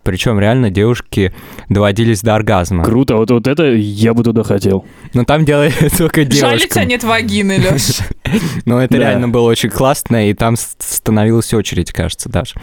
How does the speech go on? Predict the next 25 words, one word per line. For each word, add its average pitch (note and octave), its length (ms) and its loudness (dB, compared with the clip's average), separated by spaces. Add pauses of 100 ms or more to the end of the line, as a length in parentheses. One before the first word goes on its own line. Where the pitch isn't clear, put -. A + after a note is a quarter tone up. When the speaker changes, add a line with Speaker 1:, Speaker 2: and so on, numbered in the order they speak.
(440)
Speaker 1:
Я A2 220 0
не E3 120 2
понимал, A#2+ 520 2
потому G2+ 300 -2
что G#2+ 160 -2
мне G2+ 120 2
не G2+ 120 2
дали G2 260 0
никакой F#2 420 -2
программки, A#2+ 840 0
что - 280 -2
вообще G#2 460 0
нужно G2 440 0
делать. - 460 -4 (680)
Speaker 3:
Тебе B3 300 0
же D4 140 -2
сказали, C4 480 0
тебе A3+ 160 -4
дали B3+ 240 0
правила, G3 540 -2
Кирилл. A3 260 -2
Первое B3 380 0
правило, G#3+ 380 0
можно G#3+ 500 0
всё. D#3+ 540 -2